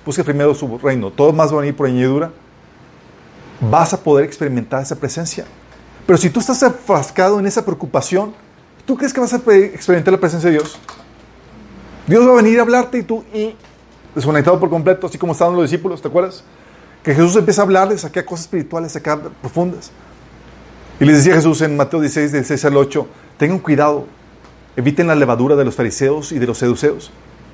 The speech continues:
Y ellos comentaron entre sí: "Lo dice porque no trajimos pan". ¿En qué estaba su mente, chicos?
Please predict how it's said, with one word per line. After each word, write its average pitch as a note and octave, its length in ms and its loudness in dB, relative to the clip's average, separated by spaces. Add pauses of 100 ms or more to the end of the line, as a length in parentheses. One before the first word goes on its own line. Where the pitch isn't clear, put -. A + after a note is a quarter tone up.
(180)
Y B2+ 40 0
ellos C3 140 4
comentaron C3 360 2
entre B2+ 160 -2
sí: A#2+ 200 -4 (240)
"Lo A#2+ 100 -2
dice B2 160 -2
porque B2 200 -8
no G2 60 -10
trajimos - 320 -10
pan". - 160 -18 (3500)
¿En F#3+ 240 6
qué D4 80 4
estaba C4 340 4
su B3 140 0
mente, G3 320 2
chicos? A#2+ 420 -8